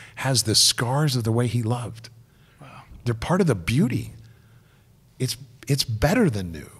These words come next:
Speaker 1: right? And what Kurt's done with these couples is really lead them into a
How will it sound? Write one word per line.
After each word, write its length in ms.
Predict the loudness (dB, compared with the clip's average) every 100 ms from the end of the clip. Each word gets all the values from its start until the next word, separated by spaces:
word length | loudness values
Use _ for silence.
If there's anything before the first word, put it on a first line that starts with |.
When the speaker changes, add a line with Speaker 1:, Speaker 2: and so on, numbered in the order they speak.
| -20 _ _ _ _ _ _ -8
Speaker 1:
right? 260 | -2 -2 0
And 80 | -2
what 100 | -4 -6
Kurt's 340 | 0 0 0
done 180 | -2 0
with 120 | 0
these 180 | 0 -2
couples 540 | -2 -4 -2 -4 -4 -4
is 180 | -6
really 560 | -4 -2 -2 -2 -2 -6 -12 -20 -20 -8
lead 380 | -2 2 2 4
them 200 | 2 4
into 380 | 2 0
a 40 | -2